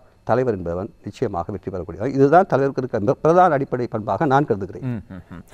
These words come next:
Speaker 2: கல்வித்துறையாகட்டும், அதே போல இலக்கியத்துறையாகட்டும், இந்த இரண்டு துறையிலுமே சிறந்த ஒரு அடையாளமாக, ஒரு சிறந்த ஒரு ஆளுமையாக நாங்கள் உங்களை பார்க்கின்றோம். இது
Speaker 1: நன்றி.
Speaker 2: சமூகம் உங்களை ஏற்றுக்கொண்டு, சமூகம் உங்களுக்கு தந்த ஒரு,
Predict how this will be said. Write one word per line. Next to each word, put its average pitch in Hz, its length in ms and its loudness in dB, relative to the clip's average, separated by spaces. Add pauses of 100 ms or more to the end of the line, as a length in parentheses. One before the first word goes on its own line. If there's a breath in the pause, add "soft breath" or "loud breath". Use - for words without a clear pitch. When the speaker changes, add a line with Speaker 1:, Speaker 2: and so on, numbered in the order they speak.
(280 loud breath)
Speaker 2:
கல்வித்துறையாகட்டும், 156 1000 -4 (200)
அதே 110 320 -4
போல 120 400 -6
இலக்கியத்துறையாகட்டும், 110 960 -8
இந்த 117 180 -6
இரண்டு 208 360 -2 (100)
துறையிலுமே 143 480 -4
சிறந்த 131 420 -8
ஒரு 113 160 -6
அடையாளமாக, 104 720 -6 (300 soft breath)
ஒரு 104 180 -8
சிறந்த 139 320 -4
ஒரு 117 200 -4 (100)
ஆளுமையாக 117 640 -2
நாங்கள் 101 260 -8
உங்களை 90 340 -10
பார்க்கின்றோம். - 460 -14 (360 loud breath)
இது 135 120 -2
Speaker 1:
நன்றி. 156 160 0
Speaker 2:
சமூகம் 143 460 -2
உங்களை 107 260 -4
ஏற்றுக்கொண்டு, 117 520 -6
சமூகம் 156 400 -6
உங்களுக்கு 110 300 -8
தந்த 117 340 -8
ஒரு, 98 300 -8